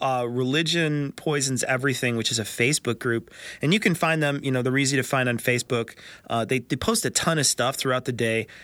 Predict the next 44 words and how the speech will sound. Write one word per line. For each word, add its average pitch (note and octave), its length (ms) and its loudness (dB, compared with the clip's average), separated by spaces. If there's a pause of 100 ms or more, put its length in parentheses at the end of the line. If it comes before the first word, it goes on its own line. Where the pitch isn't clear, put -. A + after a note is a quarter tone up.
(120)
They're B2 140 0
fun D3+ 260 0
to B2+ 60 0
follow. A#2+ 640 0
Um, A#2 220 0
and C#3 200 0
they E3+ 60 4
actually G3+ 320 2
sent D#3+ 240 2
this C#3 160 0
directly A#2+ 420 0
to B2 220 0
us, G#2+ 80 0
so A#2+ 100 0
I A2+ 60 0
wanna C#3+ 200 0
thank A#2+ 260 -2
them A2 140 -2
for - 120 -10
sending G#2+ 280 -2
it G#2 100 -6
to A2+ 120 -2
us. G2+ 140 -6 (320)
And C#3 100 0
I D3+ 40 2
wanna F#3 140 2
read F3 120 2
directly C#3 360 0
from B2 340 0
this, A#2+ 440 0
uh, A2 360 -2 (120)
N-, A#2+ 380 -4 (360)
Novenite C3 640 0 (100)
article A2+ 460 -2 (120)
here. A2 300 -8 (1200)
The C#3+ 80 2
Bulgarian F3 580 0
Orthodox E3 600 -2
Church - 560 0 (260)
further G3 720 0
called A#3+ 260 -2
upon E3 300 0
its C#3+ 160 -2
parents G#3+ 600 0